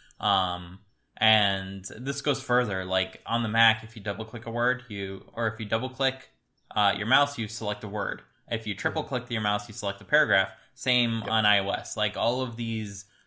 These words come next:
Speaker 1: uh, interactions kinda carried over. Um, and that's important. It's important to use the Mac as, like, a good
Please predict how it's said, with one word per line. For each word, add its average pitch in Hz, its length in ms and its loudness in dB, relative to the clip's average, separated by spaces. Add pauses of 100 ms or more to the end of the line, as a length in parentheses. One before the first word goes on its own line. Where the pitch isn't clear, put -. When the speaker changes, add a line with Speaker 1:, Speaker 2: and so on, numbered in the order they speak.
Speaker 1:
uh, 104 180 4
interactions 104 800 0
kinda 98 240 -8
carried 104 380 0
over. 123 480 -6 (320)
Um, 95 500 2
and 101 640 0 (560)
that's 127 680 4 (320)
important. 185 680 -2
It's 151 180 0
important 196 360 -2
to 196 80 -8
use 143 360 0
the 131 80 0
Mac 110 280 2
as, 113 120 -2
like, 101 140 -6
a 92 60 -4
good 104 460 -2